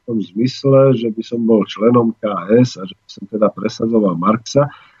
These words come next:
ale toto tvrdia aj tí západní odborníci, ktorí stále sa vracajú k tomu, že ten Marx bol skutočne aj vynikajúcim analytikom a napísal vynikajúcu prácu,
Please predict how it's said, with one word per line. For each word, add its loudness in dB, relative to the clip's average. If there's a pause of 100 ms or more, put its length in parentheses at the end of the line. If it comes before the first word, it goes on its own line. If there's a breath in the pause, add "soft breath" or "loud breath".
(180 loud breath)
ale 4
toto 2
tvrdia 0
aj 0
tí 4
západní 2 (560)
odborníci, 0
ktorí 0
stále 2
sa -2
vracajú 0
k -20
tomu, -2
že 0
ten 0 (480)
Marx 0
bol -2
skutočne -2 (560)
aj -2 (100)
vynikajúcim 4
analytikom 2
a -2
napísal 0
vynikajúcu 2
prácu, -2